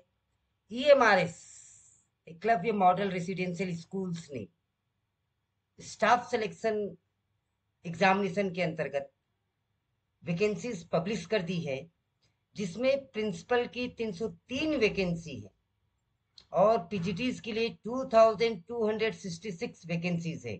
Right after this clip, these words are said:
ये सब आपने अभी तक देख लिया होगा, कई वीडियोज़ भी आपने देख लिए होंगे जो लोगों ने शेयर किए हैं, जिन्हें आप अपना मेंटर मानते हैं या जिस किसी भी चैनल से आप पढ़ते हैं।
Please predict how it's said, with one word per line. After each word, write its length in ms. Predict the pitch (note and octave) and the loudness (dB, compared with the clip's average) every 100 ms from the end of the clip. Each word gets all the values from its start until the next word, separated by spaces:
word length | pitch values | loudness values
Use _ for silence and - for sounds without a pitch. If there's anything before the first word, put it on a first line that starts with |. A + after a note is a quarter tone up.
| - _ _ _ - | -14 _ _ _ -4
ये 140 | A#3+ B3 | 0 0
सब 340 | - C#4+ - | 4 4 6
आपने 380 | - G#3 G#3 A3 | 6 4 2 -2
अभी 160 | F#3+ | 0
तक 220 | G3+ G#3 - | 0 -2 2
देख 240 | G3 E3+ | 2 2
लिया 240 | D#3+ C#3+ A#2+ | -2 0 -2
होगा, 380 | G#2+ - _ _ _ _ _ _ _ _ _ _ G3+ | -4 -14 _ _ _ _ _ _ _ _ _ _ 0
कई 140 | G#3 | 0
वीडियोज़ 440 | E3 E3 G#3+ G#3 F3+ | 0 0 0 2 4
भी 60 | |
आपने 260 | A3 G#3 G#3+ | 4 4 0
देख 240 | F#3+ G3+ G3 | 0 -2 -2
लिए 180 | G#3 | 0
होंगे 400 | F#3+ G3 F#3 G3 G#3 _ _ _ _ _ _ _ _ _ _ - | 0 0 -2 -6 -8 _ _ _ _ _ _ _ _ _ _ -4
जो 100 | F#3 | -2
लोगों 260 | F3 F3 G3+ | 0 2 2
ने 140 | G3 | 0
शेयर 320 | E3+ F3+ G3+ | -2 -2 -2
किए 240 | E3+ F#3+ F#3 | -2 -4 0
हैं, 260 | E3+ F3+ - _ _ _ _ _ _ _ _ _ _ _ - - - | 0 -2 -8 _ _ _ _ _ _ _ _ _ _ _ -20 -10 -2
जिन्हें 240 | F#3+ G3+ | 2 4
आप 180 | G3 F3+ | 4 2
अपना 220 | F3 E3+ | 0 -2
मेंटर 360 | D#3+ D3 F#3+ F3+ | -2 -2 -4 -2
मानते 380 | F3 E3+ E3+ E3+ | 0 0 -2 -2
हैं 220 | D#3+ D#3 | -2 -2
या 80 | F#3+ | -6
जिस 360 | E3+ A3+ F#3+ - | -4 -8 -8 -12
किसी 260 | G3+ F#3+ | -12 -8
भी 140 | G#3+ B3+ | -6 -4
चैनल 340 | G3+ E3+ E3+ | -2 0 -2
से 100 | F3 | 0
आप 160 | F3+ - | 0 0
पढ़ते 240 | B2 - | -8 -10
हैं। 100 | G#2 | -20